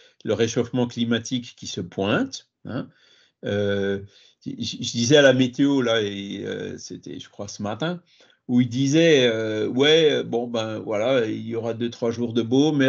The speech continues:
les nuages, ils arrivent de nouveau, et puis, bon, il fait que quinze, huit degrés, quinze degrés, bon, voilà, on est en dessous de machin, truc. »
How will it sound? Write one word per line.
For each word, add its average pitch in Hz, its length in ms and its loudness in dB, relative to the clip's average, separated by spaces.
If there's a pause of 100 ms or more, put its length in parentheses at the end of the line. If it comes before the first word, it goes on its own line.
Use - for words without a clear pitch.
(140)
les 131 240 0
nuages, 135 320 0
ils 127 140 -4
arrivent 127 300 -2
de 135 100 2
nouveau, 139 680 2
et 135 60 0
puis, 127 220 -6
bon, 117 260 0
il 123 100 0
fait 117 220 -6
que - 80 -2
quinze, 120 440 2
huit 120 440 -2
degrés, 117 500 4
quinze 113 320 -2
degrés, 107 400 -2
bon, 107 220 -4
voilà, 101 240 -4
on 104 100 -2
est 98 80 -2
en 95 160 -4
dessous 110 300 -4
de 104 100 -2
machin, 95 440 -4
truc. » - 340 -10